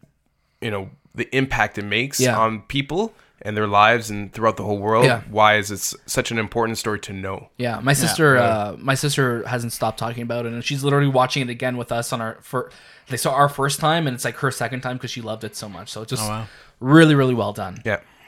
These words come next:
Speaker 2: Um, and then I finished off this week. I watched Top Gun just <laughs> because of the trailer came out.
Speaker 3: Yeah.
Speaker 2: And Batman Hush. Shay and I also watched the, uh, the new release. So that's a new release from the
Speaker 1: How'd you
Speaker 2: D C.
Speaker 1: guys like it?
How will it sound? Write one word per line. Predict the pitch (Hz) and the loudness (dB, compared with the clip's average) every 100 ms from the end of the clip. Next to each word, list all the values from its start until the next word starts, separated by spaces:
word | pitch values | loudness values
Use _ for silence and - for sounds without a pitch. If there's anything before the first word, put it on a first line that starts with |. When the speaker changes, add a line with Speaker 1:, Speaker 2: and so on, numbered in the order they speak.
| - | -16
Speaker 2:
Um, | - 117 117 113 113 110 - _ _ | -6 -2 -2 -2 -4 -6 -14 _ _
and | 160 | 4
then | 190 | 6
I | 185 | 6
finished | 175 208 214 208 | 4 0 0 0
off | 202 196 | 0 0
this | 202 190 | -2 -6
week. | 196 196 | -6 0
I | 160 | 2
watched | 160 151 - | 2 2 0
Top | 143 143 | -2 -2
Gun | 180 214 | -2 0
just | 160 - | -2 -4
<laughs> | |
because | 139 - - | -6 -4 0
of | 175 143 | 2 2
the | |
trailer | 180 - 139 143 196 | 0 2 2 0 -4
came | - 147 | -2 0
out. | 143 180 202 - | 2 2 -2 -6
Speaker 3:
Yeah. | 120 117 - - | -4 -4 -8 0
Speaker 2:
And | 139 143 135 | 2 2 4
Batman | 165 185 165 | 2 2 2
Hush. | 196 175 - | 2 2 -2
Shay | - 151 | 2 4
and | 147 | 4
I | 135 | 4
also | 131 - 127 | 2 -2 -2
watched | 120 117 - | 0 0 -4
the, | 131 120 117 | -8 -4 -2
uh, | 113 113 110 - - - - - _ _ _ _ _ | -2 -2 -4 -10 -18 -20 -20 -20 _ _ _ _ _
the | 131 131 123 123 143 | 2 4 4 2 4
new | 156 | 4
release. | 175 196 143 | 6 4 4
So | |
that's | 139 143 | 2 2
a | 147 | 2
new | 147 | 2
release | 147 139 | 2 2
from | 139 | 0
the | 131 | 2
Speaker 1:
How'd | - | 4
you | |
Speaker 2:
D | 190 | 4
C. | |
Speaker 1:
guys | 147 | 4
like | 202 | 2
it? | 208 | 0